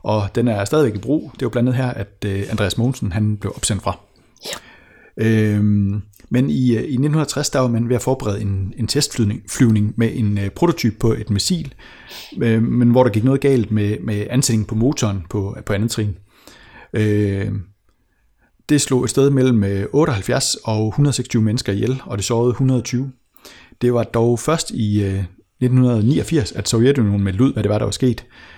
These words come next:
Speaker 1: Der havde været sådan, øh, lidt nogle, øh, nogle forlydender, øh, tidligere, med den, øh, sådan, hvor nogle vestlige medier havde skrevet om det, men, men det var først i, i niogfirs, at Sovjetunionen ligesom sådan bekræftede det.
Speaker 2: Mm.
Speaker 1: Og, og der har også været en række andre ulykker, men ikke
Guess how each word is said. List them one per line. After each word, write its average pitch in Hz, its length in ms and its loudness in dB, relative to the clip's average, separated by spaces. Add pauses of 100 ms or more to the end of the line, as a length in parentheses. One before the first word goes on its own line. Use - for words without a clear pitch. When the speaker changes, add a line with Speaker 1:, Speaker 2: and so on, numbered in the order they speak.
(180)
Speaker 1:
Der 110 60 0
havde 110 160 2
været 123 160 4
sådan, 107 260 4
øh, 98 280 0
lidt 113 340 -2
nogle, 104 340 0
øh, 92 260 -6 (840)
nogle 110 120 -2
forlydender, 110 420 0 (280)
øh, 98 240 -6
tidligere, 127 500 2
med 101 200 -2
den, 101 340 -6
øh, 101 260 -6
sådan, 104 220 -4 (300)
hvor 101 140 -2
nogle 95 280 -2 (380)
vestlige 107 280 0
medier 104 200 0
havde 92 120 -4
skrevet 113 260 0
om 104 140 -2
det, 107 140 -4
men, 98 140 -6 (100)
men 104 80 -4
det 110 100 -2
var 147 60 0
først 143 160 -2
i, 110 220 -2
i 113 40 0
niogfirs, 123 440 2
at 101 80 -8
Sovjetunionen 98 640 -2
ligesom 101 220 0
sådan 101 140 -2
bekræftede 110 400 -4
det. 90 100 -6 (460)
Speaker 2:
Mm. 185 240 2 (220)
Speaker 1:
Og, 101 160 0
og 98 260 -2
der 113 40 2
har 120 80 4
også 127 160 2
været 120 80 4
en 110 100 2
række 104 180 0
andre 113 380 2
ulykker, 120 380 0 (120)
men 101 440 -2 (100)
ikke 120 180 -4